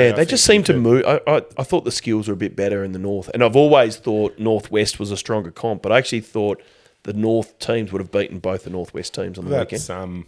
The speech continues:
Speaker 2: that's taking it, uh, what, you saw a half of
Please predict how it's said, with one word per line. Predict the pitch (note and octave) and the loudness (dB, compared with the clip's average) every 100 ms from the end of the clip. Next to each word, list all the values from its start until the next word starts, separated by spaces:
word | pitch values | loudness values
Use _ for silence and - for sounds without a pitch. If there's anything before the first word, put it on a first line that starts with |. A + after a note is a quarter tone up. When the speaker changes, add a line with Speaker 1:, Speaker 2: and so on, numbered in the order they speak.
| _ _ - - _ _ _ _ _ _ | _ _ -20 -20 _ _ _ _ _ _
Speaker 2:
that's | C3 A#2+ - | -6 -6 -8
taking | - G2+ - F#2 | -6 -6 -6 -8
it, | E2+ - - | -8 -10 -12
uh, | E2+ E2+ _ - | -12 -14 _ -20
what, | - F#2 F2 | -18 -14 -12
you | E2+ | -8
saw | A2+ F#2+ | -4 -4
a | D#2 | -6
half | - G2+ G2+ G2+ - F#2 | -8 -4 -2 -2 -6 -10
of | E2+ - | -14 -16